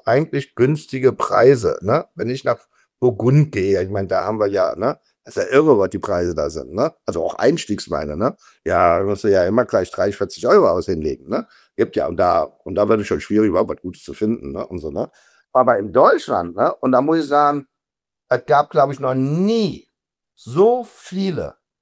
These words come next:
junge Winzer in Deutschland, die alle hungrig sind, die alle wahnsinns gute Weine machen. Also gibt, also gibt tolle, sag mal, im Süden Grauburgunder, Weißburgunder, ähm, also für kleinen Preis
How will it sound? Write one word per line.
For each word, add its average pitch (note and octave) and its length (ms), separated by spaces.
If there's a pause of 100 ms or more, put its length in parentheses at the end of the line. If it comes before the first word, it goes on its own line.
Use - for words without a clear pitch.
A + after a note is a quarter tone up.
(380)
junge E3 540
Winzer D#3+ 500 (140)
in A2 180
Deutschland, A#2+ 580 (380)
die A#2+ 180
alle E3 400
hungrig E3+ 480
sind, D3+ 280
die B2+ 140
alle C#3+ 440 (160)
wahnsinns D#3 500
gute C#3+ 260
Weine B2+ 240
machen. A#2+ 320
Also B2 260
gibt, - 340
also C3 200
gibt - 320
tolle, D#3+ 460 (260)
sag C3 100
mal, C3 120
im A#2+ 100
Süden C#3 520 (220)
Grauburgunder, C3 800
Weißburgunder, B2+ 920 (460)
ähm, A#2 540
also A#2+ 280
für A#2+ 500
kleinen D#3+ 540
Preis C3 640